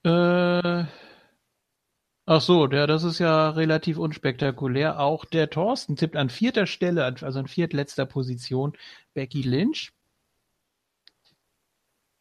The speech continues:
Also, es war doch nicht so ein Geheimtipp, wie ich eigentlich dachte. <laughs> Äh,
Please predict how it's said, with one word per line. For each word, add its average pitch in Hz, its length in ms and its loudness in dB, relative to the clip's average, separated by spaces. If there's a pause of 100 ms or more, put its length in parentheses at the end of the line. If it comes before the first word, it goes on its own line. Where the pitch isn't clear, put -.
(1040)
Also, 147 160 4
es 131 80 0
war 151 80 8
doch 202 140 8
nicht 208 100 8
so 156 80 4
ein 139 60 4
Geheimtipp, 139 460 4
wie 156 60 2
ich 147 120 -2
eigentlich 135 260 0
dachte. 165 440 -2 (100)
<laughs> - 0 - (1160)
Äh, 160 440 2